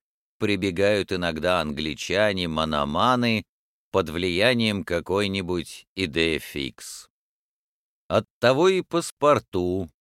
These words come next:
не показывая своих опасений, тщательно следил за своим господином. Но прежде всего честный малый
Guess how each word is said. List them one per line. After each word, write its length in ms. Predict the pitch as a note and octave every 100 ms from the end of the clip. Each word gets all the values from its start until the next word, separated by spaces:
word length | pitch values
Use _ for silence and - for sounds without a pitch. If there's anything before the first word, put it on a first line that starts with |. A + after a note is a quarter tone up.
| _ -
не 240 | D#2+ F2
показывая 840 | F#2 F#2 F2+ F2 D#2+ C#2+ D#2 D#2
своих 500 | D#2 D#2+ D#2+ D#2 -
опасений, 880 | - D2+ D2+ - E2 G#2 B2 C3 C#3 _ _ _ _
тщательно 1040 | - - G2 A#2+ D3 - D3 D3+ D3+ D3+ D3+
следил 720 | - G2 C3 G2+ D#2+ D#2 D2
за 180 | C#2 D#2+
своим 540 | - D2 D2 C#2+ F2
господином. 920 | G2 - - F#2 C2 C2 B1+ A#1+ G#1 - _ _ _ _ _ _ _ _ -
Но 220 | F2 F#2
прежде 440 | F2 F2+ D#2 C#2+
всего 520 | C#2+ - E2+ G#2+ A2 - _ _ _ _
честный 540 | - F#2+ E2+ - D2 C2+
малый 520 | C2+ A2 B2+ C3+